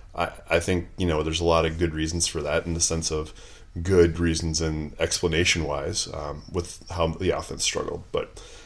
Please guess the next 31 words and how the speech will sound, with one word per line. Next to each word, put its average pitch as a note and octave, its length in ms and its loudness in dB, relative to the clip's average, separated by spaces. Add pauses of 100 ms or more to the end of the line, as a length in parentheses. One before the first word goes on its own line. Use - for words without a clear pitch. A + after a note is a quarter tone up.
(440)
I F2+ 200 8
had G#2 100 10
a F#2+ 60 8
hard, F#2+ 200 8
I G2+ 80 12
would G2 140 8
have F#2+ 140 6
a F2 40 4
hard E2 200 4
time D#2+ 260 0
piecing E2+ 380 0
together D#2+ 500 0 (540)
a F2 40 -2
great F2+ 220 6
explanation E2 540 4
of D2+ 140 -4
what D#2+ 180 6
I C#2+ 80 2
saw, B2 520 6
'cause F2+ 340 -2
I D#2+ 160 0 (220)
didn't C#2+ 300 -6
really C#2 240 -2
see - 260 -2
that C2 280 -8
much F2+ 380 2
<laughs> - 20 -6
from F2+ 360 -2
my G#2+ 80 6
vantage E2 460 0
point. C#2+ 220 -10